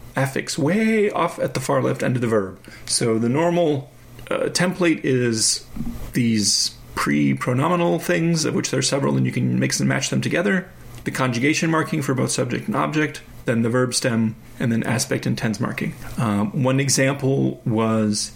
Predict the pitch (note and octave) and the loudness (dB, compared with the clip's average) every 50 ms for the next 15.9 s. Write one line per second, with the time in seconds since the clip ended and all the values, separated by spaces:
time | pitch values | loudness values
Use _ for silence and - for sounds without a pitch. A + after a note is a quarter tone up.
0 | - - - - A2 G2+ A#2+ A#2+ G#2+ - - B2 A2+ - - - F3 F#3 F#3+ F#3 | -16 -10 -4 -2 0 0 2 0 0 0 -2 -2 0 2 2 4 4 4 4 4
1 | F#3 F3+ - - C#3 - - - C3 C3 C#3 D#3 - - - C#3+ C#3 C3 C3 - | 2 2 2 0 0 0 0 0 2 2 2 2 0 0 0 2 2 0 0 -2
2 | - C3 C3 - - A#2 A#2+ A#2 - C3+ B2 C#3+ C#3 B2+ B2+ C3 B2+ - - B2+ | -2 -2 -2 0 0 0 -2 0 0 0 0 2 2 2 2 2 2 2 0 0
3 | B2+ A#2 A2+ A#2+ - B2+ C3 - A2+ A#2 A#2+ B2 - - A#2+ A#2+ - - B2+ B2+ | 0 0 0 0 0 0 2 2 2 2 2 0 0 0 -2 -2 -2 0 0 0
4 | A2+ A2 A#2 - - C3 B2 C3 - - F3 D#3+ D#3 C3 A#2+ A#2+ A#2+ A#2 A#2 C3 | 0 0 -2 -2 -2 -2 0 0 0 0 0 0 0 2 2 0 0 -2 -4 -6
5 | C3 - - - - - B2+ A2+ A2+ A2+ - - - - - - - - - B2 | -10 -10 -6 -2 -2 0 0 0 0 0 0 -2 -2 -4 -8 -12 -8 -4 -4 -4
6 | A2 G#2 - B2+ B2 - - - - - - - A2+ G#2+ G#2+ G2+ G2 G2 F#2+ F#2+ | -4 -2 -2 -4 -2 -2 -2 -4 -4 -4 -4 -2 0 0 2 2 4 4 2 2
7 | F#2+ F#2+ F#2+ F#2+ F#2+ F#2+ G2+ - - - A#2+ - A#2+ B2+ - - - B3+ G#3+ F3 | 2 2 2 2 0 -2 -4 -4 -6 -6 -4 -2 -2 -2 0 0 0 0 0 0
8 | - - C3 C3 - - - - - - - - - - - - - - - - | 0 0 -2 -2 -2 -2 -2 -2 -4 -6 -8 -8 -10 -14 -14 -14 -12 -10 -8 -8
9 | - - - - - - - - - - - C3 A#2+ C3+ C#3+ C#3+ D3 C#3+ C#3 C#3 | -8 -6 -6 -6 -6 -8 -8 -8 -6 -4 -2 0 2 2 2 2 2 2 2 2
10 | C3 C3 - - - - - C3+ C3 - D#3 D#3+ F#3+ F#3+ - A3 G#3 G3+ G3 F#3+ | 0 -2 -4 -14 -16 -8 -6 -4 -2 0 0 0 0 0 0 2 2 2 2 2
11 | F#3+ F#3+ F#3+ F3+ F#3+ F3 F#3+ G3 G3+ G3 G3+ G3 - - D3 C#3+ D3 C#3+ C3 A#2+ | 2 2 2 2 0 2 2 2 2 2 0 0 0 0 0 2 2 2 2 0
12 | - - - - - - B2+ B2+ - - - - D3+ C3 - C3 C3 C3 C3+ C#3+ | 0 -2 -2 -2 -2 -2 -2 -2 -2 -4 -4 -4 -2 0 0 0 0 0 0 0
13 | D3 B2+ - E3 B2+ C3+ - - B2 - A#2 C3 C#3+ D3 - - F3 D#3 - F3+ | 0 -2 0 0 0 0 0 0 0 -2 0 -2 -2 -2 -2 -2 -2 -2 0 0
14 | E3 E3 E3+ E3+ E3+ E3+ G3+ - F3+ - C3 D3 D#3 D#3 D3 C3+ C3+ C#3+ C#3 - | 0 2 2 2 2 2 0 0 0 0 0 2 2 2 2 2 2 0 0 -2
15 | - - D3 C#3 C#3 C#3+ C#3+ D3+ D3+ B2+ A2 - - - - - - | 0 0 0 0 0 0 0 0 0 0 0 -2 -2 -2 -2 -2 -4